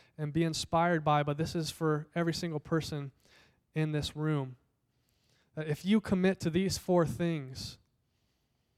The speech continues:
being devoted to the apostles' teaching, to the fellowship, to the breaking of bread, and to prayer, watch what God does. See how He works in your life and in your world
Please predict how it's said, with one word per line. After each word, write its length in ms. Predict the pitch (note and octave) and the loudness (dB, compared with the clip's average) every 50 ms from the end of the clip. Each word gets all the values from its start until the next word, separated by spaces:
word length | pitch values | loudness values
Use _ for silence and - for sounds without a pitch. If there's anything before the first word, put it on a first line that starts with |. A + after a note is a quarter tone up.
| _ _ _ _ _ _ _ _ | _ _ _ _ _ _ _ _
being 200 | - E3+ E3+ E3+ | 2 2 2 2
devoted 500 | D#3 D3 C#3 C#3 D#3+ F3 F3+ F3+ E3+ D#3+ | 0 -2 2 4 6 6 8 6 4 2
to 100 | - - | 0 -2
the 60 | D#3+ D#3+ | -2 -2
apostles' 540 | D3+ - - E3+ E3 E3 - - D#3 - | -2 0 0 0 0 2 0 -2 -6 -6
teaching, 500 | - - - F3+ F3+ E3+ - - D#3 D3+ | -6 -4 -2 -2 -2 -2 -4 -6 -6 -6
to 60 | D3 C#3 | -6 -8
the 80 | C#3+ | -10
fellowship, 580 | - - E3+ E3+ E3+ E3 D3+ - - D#3 C#3+ - | -6 -2 0 2 2 2 0 -2 -4 -6 -6 -6
to 80 | - | -8
the 60 | D3+ D3+ | -10 -2
breaking 340 | C#3+ D#3+ E3 E3+ E3 F3+ | 0 2 2 2 0 -2
of 160 | E3+ D3 C3+ C#3+ | -6 -6 -2 0
bread, 240 | D#3+ E3 D#3+ D#3+ | 2 2 2 2
and 120 | D#3 D3+ D3 | 0 -2 -4
to 60 | C#3+ | -6
prayer, 520 | - - - E3 E3+ D#3+ D3+ D3 D3 C3+ _ _ _ _ _ _ _ _ _ _ _ _ _ _ _ | -6 0 2 4 4 4 4 2 0 -4 _ _ _ _ _ _ _ _ _ _ _ _ _ _ _
watch 300 | - D#3 F3 F#3+ F#3+ - | 2 4 4 4 4 2
what 160 | G3 F3+ D#3+ | 0 0 2
God 260 | D#3 E3+ E3+ E3 D#3 D3 | 2 2 2 2 2 2
does. 560 | D#3 D#3 D#3 C#3+ C3+ C3 - - - - - - _ _ _ _ _ _ _ _ _ _ _ _ _ _ _ _ _ _ _ _ _ _ _ _ _ _ _ _ _ _ _ _ _ _ _ _ _ _ _ _ _ _ _ _ _ _ _ - | 4 4 4 4 2 -2 -4 -6 -6 -6 -10 -14 _ _ _ _ _ _ _ _ _ _ _ _ _ _ _ _ _ _ _ _ _ _ _ _ _ _ _ _ _ _ _ _ _ _ _ _ _ _ _ _ _ _ _ _ _ _ _ -8
See 260 | - - - G#3+ A3 | -8 -4 -4 -2 -2
how 220 | G3 F3 G3 G3 F#3 | -2 -2 0 2 2
He 100 | F#3+ F#3 | 2 2
works 720 | E3 D3+ D#3+ F3 E3+ D#3 - - - - - - - - _ _ _ _ _ _ _ _ _ _ _ _ _ _ _ _ _ _ _ _ _ _ _ _ _ _ _ _ | 4 4 6 6 6 4 2 -4 -8 -8 -8 -10 -12 -16 _ _ _ _ _ _ _ _ _ _ _ _ _ _ _ _ _ _ _ _ _ _ _ _ _ _ _ _
in 120 | D#3+ D3+ D#3 | -4 -2 2
your 160 | D#3+ F3 F3 | 4 4 4
life 400 | E3 D#3+ D3+ C#3+ C#3 C3 C3 - - | 6 4 2 2 0 -4 -8 -10 -6
and 80 | D3+ | -4
in 100 | D3+ D#3+ | -2 0
your 160 | E3+ E3+ E3+ E3 | 2 2 4 4
world 560 | D#3+ D#3+ D#3+ E3 D#3+ D3+ C#3+ - - - | 4 6 6 4 4 2 0 -4 -10 -16